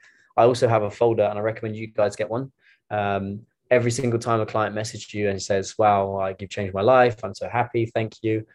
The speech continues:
Put that in a massive bank. So I used to have, I used to call it the success folder. Um, so I used to have in there all of my,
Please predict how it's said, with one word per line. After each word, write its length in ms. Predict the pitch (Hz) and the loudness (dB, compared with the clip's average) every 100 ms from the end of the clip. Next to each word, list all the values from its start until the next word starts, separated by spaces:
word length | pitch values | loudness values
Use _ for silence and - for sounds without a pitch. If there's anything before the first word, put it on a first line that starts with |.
| _ _ | _ _
Put 100 | - | 4
that 100 | 160 | 4
in 60 | 165 | 6
a 60 | 135 | 2
massive 480 | 135 131 117 117 | 2 0 -2 -2
bank. 260 | - 120 110 | 2 2 2
So 100 | 117 | 0
I 20 | |
used 100 | 120 | 0
to 60 | 120 | 2
have, 80 | 104 | 2
I 100 | 113 | 2
used 140 | 120 | 0
to 40 | |
call 100 | - | -6
it 80 | 110 | -8
the 40 | 110 | -8
success 360 | 107 - 123 | -4 0 0
folder. 380 | - 107 101 101 - _ _ - | 0 0 0 -4 -16 _ _ -4
Um, 200 | 104 104 | -2 0
so 100 | 117 | -2
I 20 | |
used 120 | 113 | 0
to 60 | 107 | -2
have 200 | 110 104 | 0 -2
in 60 | |
there 180 | 110 107 | -2 -4
all 200 | 117 117 | -2 -2
of 100 | 107 | -2
my, 320 | 113 107 104 | -2 -4 -6